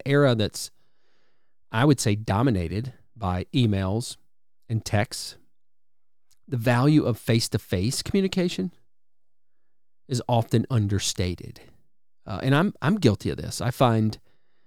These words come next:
oftentimes that it might be easier to email or to text than it is to have a face-to-face conversation, or a, maybe you can't, uh, have a face-to-face, maybe you're not in the proximity of a person, but you can have a video conversation or,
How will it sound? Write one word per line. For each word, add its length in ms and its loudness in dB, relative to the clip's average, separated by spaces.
oftentimes 680 2
that 100 4
it 80 0
might 160 2
be 200 2
easier 320 4
to 260 -2
email 400 4
or 240 2
to 140 -2
text 640 -6
than 440 0
it 120 0
is 280 0
to 240 2
have 200 0
a 60 0
face-to-face 600 -2
conversation, 600 -2
or 180 0
a, 140 -2
maybe 160 4
you 140 0
can't, 400 -2
uh, 320 -6
have 220 0
a 40 2
face-to-face, 640 0
maybe 180 0
you're 60 4
not 120 2
in 60 -4
the 60 -2
proximity 540 0
of 100 -2
a 60 -2
person, 400 -2
but 180 -4
you 60 0
can 140 -2
have 180 0
a 60 -2
video 400 4
conversation 720 -4
or, 320 -2